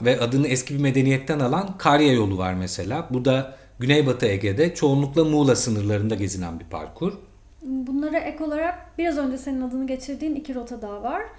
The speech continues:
Speaker 2: İlki Antalya ve Isparta sınırlarında yer alan Aziz Pol yolu. İkincisi de Bursa'dan geçen Evliya Çelebi yolu.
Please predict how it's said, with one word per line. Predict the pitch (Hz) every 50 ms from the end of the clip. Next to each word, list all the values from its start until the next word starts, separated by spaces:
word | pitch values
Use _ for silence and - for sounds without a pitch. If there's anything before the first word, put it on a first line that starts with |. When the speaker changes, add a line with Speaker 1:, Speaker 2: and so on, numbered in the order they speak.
| - - - - - - - - -
Speaker 2:
İlki | 277 294 294 302 302 - - 349 294
Antalya | 285 294 294 302 349 330 302
ve | 311
Isparta | 302 302 - - 320 302 285 - 294
sınırlarında | 294 - 277 262 254 240 233 233 226 226 233
yer | 226 226 226
alan | 226 226 220 220 220 -
Aziz | 247 220 254 247 247
Pol | - - 311 339 359
yolu. | 381 392 381 370 370 392 392 392 - - - - - - - -
İkincisi | 302 294 - 330 320 311 - - - -
de | 359 285 269 254
Bursa'dan | 320 370 370 - - 302 226 247 226 220 214 214 220
geçen | 226 254 254 - 339 403 453 427 - -
Evliya | 294 294 269 262 294 311 330 359 349
Çelebi | - 311 269 269 262 220 226 208
yolu. | 208 208 214 262 320 403 466